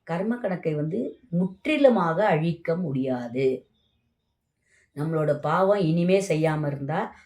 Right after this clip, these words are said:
அதிகமாகாம இருக்கும். இல்லையா, செஞ்ச பாவத்தை போக்கணும்னா ஒரு சில காரியங்களை செய்யும்போது செய்த பாவம் வந்து முற்றிலுமாக நீங்காது."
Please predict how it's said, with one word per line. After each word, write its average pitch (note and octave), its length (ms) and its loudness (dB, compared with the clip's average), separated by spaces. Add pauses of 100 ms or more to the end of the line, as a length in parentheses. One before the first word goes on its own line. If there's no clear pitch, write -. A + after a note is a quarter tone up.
அதிகமாகாம C#3 880 -4
இருக்கும். - 420 -10 (520)
இல்லையா, F#3+ 400 4
செஞ்ச A3 440 2
பாவத்தை F3+ 460 2
போக்கணும்னா E3 760 0 (440)
ஒரு A3+ 220 4
சில G#3 360 4
காரியங்களை F#3 600 4
செய்யும்போது D#3 840 0 (240)
செய்த C4 420 6
பாவம் A3+ 500 4
வந்து F#3+ 240 4
முற்றிலுமாக F#3+ 1000 0
நீங்காது." D#3 920 0